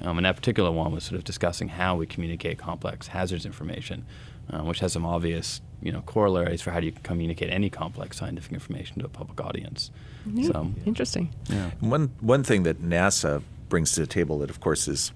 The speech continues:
Speaker 3: a big attraction to us is all the capabilities in engineering and technology, um,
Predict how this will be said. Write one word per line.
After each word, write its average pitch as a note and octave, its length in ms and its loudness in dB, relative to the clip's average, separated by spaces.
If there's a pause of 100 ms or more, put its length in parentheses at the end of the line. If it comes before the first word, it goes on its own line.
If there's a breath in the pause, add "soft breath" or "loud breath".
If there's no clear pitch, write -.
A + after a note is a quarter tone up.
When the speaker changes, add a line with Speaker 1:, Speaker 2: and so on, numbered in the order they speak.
(120)
Speaker 3:
a F#2 60 2
big F#2+ 160 6
attraction F2+ 540 4
to - 200 0
us F#2 440 6
is D#2 560 2 (160)
all F#2 360 8
the D#2 180 0
capabilities D#2 880 0
in D2 80 -2
engineering D2+ 520 -2
and C#2 160 -6
technology, D2+ 680 0 (580 loud breath)
um, C#2+ 420 0